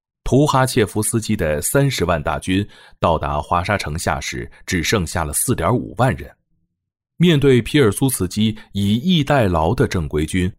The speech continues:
苏维埃军队最终惨败华沙城下。此外，列宁等还错误地估计了自己军队的正义和国际无产阶级革命性质。在华沙城下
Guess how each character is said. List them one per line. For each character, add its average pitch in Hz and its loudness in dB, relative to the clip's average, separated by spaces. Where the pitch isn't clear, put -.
苏 175 2
维 156 4
埃 156 2
军 151 2
队 117 4
最 151 6
终 139 2
惨 62 -6
败 107 2
华 76 -4
沙 78 -4
城 - -12
下。 - -12
此 - -4
外， 78 -2
列 151 6
宁 117 2
等 80 0
还 87 -2
错 95 2
误 80 -2
地 78 -4
估 113 0
计 95 -2
了 76 -4
自 104 -2
己 - -8
军 110 -2
队 104 2
的 - -10
正 143 4
义 69 -10
和 82 -4
国 87 0
际 101 -2
无 82 0
产 76 -2
阶 92 -2
级 78 -8
革 73 -8
命 80 -6
性 73 -8
质。 - -12
在 98 2
华 95 0
沙 101 0
城 73 -8
下 - -6